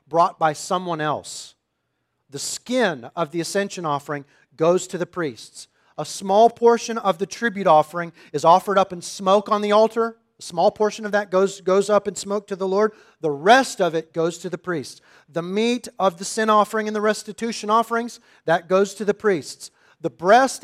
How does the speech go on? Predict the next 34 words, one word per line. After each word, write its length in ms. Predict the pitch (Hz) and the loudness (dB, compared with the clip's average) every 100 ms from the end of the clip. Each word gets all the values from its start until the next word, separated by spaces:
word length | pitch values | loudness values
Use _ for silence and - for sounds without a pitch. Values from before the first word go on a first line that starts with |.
| - | -8
and 160 | 202 | -4
the 60 | 202 | -2
right 340 | 196 214 254 | 4 4 4
thigh 480 | - 247 254 226 160 | -4 2 4 6 4
of 300 | 175 180 156 | 0 -2 0
the, 240 | 190 185 - | 0 0 0
of 140 | 185 | -4
the 80 | 202 | -4
peace 260 | 254 262 208 | -4 -2 2
offering. 260 | 165 151 | 2 0
Remember, 200 | 170 233 | -8 -6
the 100 | 226 | -6
peace 240 | 233 269 233 | -6 -2 2
offering 340 | 202 202 190 | 2 0 -6
is 120 | 170 | -8
the 80 | 180 | -6
one 220 | 190 196 - - - | -4 -4 -6 -6 -4
that 120 | - | -4
the 60 | |
people 320 | 202 311 311 233 | 0 0 2 0
get 160 | 214 | -2
to 80 | 196 | -4
join 280 | 170 180 160 | -4 -4 -4
in. 120 | 139 | -2
That's, 220 | 214 - | -4 -4
that's, 280 | 254 226 - | -6 -6 -8
that's 240 | 247 220 | -10 -4
like 140 | 269 - | -4 -2
the 100 | 226 | -2
fellowship 540 | - 262 247 - 208 | 0 0 0 -2 -8
meal 360 | 190 180 147 - _ _ | -6 -4 -4 -6 _ _
between 260 | 185 214 | -6 -2
everybody. 640 | 214 262 247 180 185 147 110 _ _ _ _ _ _ | 4 6 4 4 2 2 -4 _ _ _ _ _ _
Well, 360 | 196 269 285 | 4 4 2